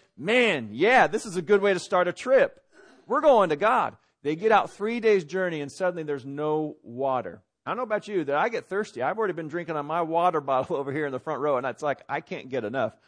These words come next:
I'm thirsty. I can only imagine being in the wilderness with my family and thinking, "I, I need a drink, and there's nowhere to get it."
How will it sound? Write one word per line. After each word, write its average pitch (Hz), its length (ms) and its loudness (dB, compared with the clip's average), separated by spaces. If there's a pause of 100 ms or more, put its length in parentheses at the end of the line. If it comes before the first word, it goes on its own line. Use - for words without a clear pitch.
(140)
I'm 240 160 -12
thirsty. - 560 -8 (380)
I 160 100 -4
can 190 100 -2
only 208 200 2
imagine 208 480 2
being 180 340 -2
in 175 140 -2
the 156 80 0
wilderness 160 640 0 (240)
with 226 280 4
my 202 160 0
family 175 680 -2 (200)
and 143 140 -12
thinking, 147 400 -4 (300)
"I, 143 240 -2
I 156 80 -6
need 208 140 -4
a 127 60 -4
drink, 131 440 -8
and 127 100 -8
there's 131 180 -8
nowhere 147 320 -4
to 135 80 -4
get 127 280 -2
it." - 200 -8